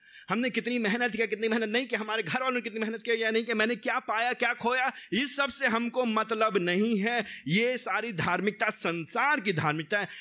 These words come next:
संसार की स्व धार्मिकता को मैं तिरस्कारता हूँ। पौलुस कह रहा, तुम भी तिरस्कार हो,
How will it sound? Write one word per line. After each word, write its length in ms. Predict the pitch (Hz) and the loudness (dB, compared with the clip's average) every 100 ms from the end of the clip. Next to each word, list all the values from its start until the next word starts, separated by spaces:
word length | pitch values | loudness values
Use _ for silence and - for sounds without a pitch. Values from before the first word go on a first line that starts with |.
| - | -4
संसार 560 | 214 202 - 226 269 | 0 0 0 0 0
की 140 | 277 269 | -2 -8
स्व 420 | - 254 294 302 | -6 0 2 4
धार्मिकता 580 | 202 196 202 208 233 220 | 2 0 0 -2 -2 -2
को 160 | 208 | -2
मैं 180 | 196 202 | 0 0
तिरस्कारता 600 | 202 185 175 185 160 165 | 2 2 2 0 -2 -2
हूँ। 100 | 175 | -6
पौलुस 220 | 165 170 | -2 -2
कह 80 | 190 | 0
रहा, 100 | 170 | 0
तुम 140 | 151 160 | 0 -4
भी 60 | |
तिरस्कार 340 | 147 139 139 123 | -4 -6 -6 -8
हो, 180 | 104 | -10